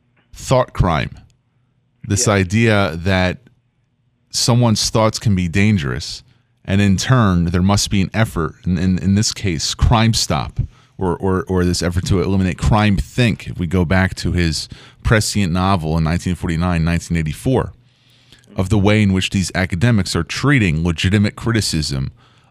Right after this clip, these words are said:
Speaker 1: of the way in which Islam is perverted by Islamists. God forbid that you criticize the ideological underpinnings,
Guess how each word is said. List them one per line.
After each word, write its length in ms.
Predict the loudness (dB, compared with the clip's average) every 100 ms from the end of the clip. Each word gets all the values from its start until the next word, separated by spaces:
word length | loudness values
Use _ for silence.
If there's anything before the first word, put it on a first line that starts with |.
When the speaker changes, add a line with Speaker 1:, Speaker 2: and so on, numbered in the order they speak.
| _
Speaker 1:
of 160 | -2 2
the 100 | 2
way 340 | 4 2 2
in 200 | 2 0
which 440 | 2 0 -2 -8 -12 _ _ _ _ _ -2
Islam 420 | 0 2 0 0
is 120 | -2
perverted 680 | -2 -2 0 2 2 0 0
by 300 | 2 2 0
Islamists. 800 | 0 -2 0 2 2 0 -8 -10 -14 _ _ _ _ _ _ _
God 280 | 2 2 2
forbid 640 | 0 0 2 2 2 -2 -12 _ _ _
that 160 | 0 2
you 160 | 2 2
criticize 720 | 2 2 2 0 0 0 -4
the 160 | -4
ideological 720 | 0 2 4 2 2 0 -2 0
underpinnings, 800 | 2 2 2 0 -2 -4 -6